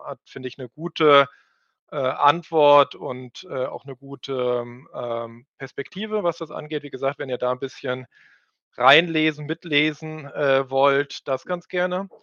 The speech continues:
Ähm, und dann hat sich eine Person gemeldet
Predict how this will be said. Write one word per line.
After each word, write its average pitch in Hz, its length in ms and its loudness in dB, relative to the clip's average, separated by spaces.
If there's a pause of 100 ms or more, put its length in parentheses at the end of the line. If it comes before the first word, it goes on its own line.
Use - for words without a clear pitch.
(480)
Ähm, 147 320 0
und 185 120 -2
dann 196 120 4
hat 175 120 2
sich 180 160 -8
eine 160 200 0
Person 156 480 -6
gemeldet 180 720 -2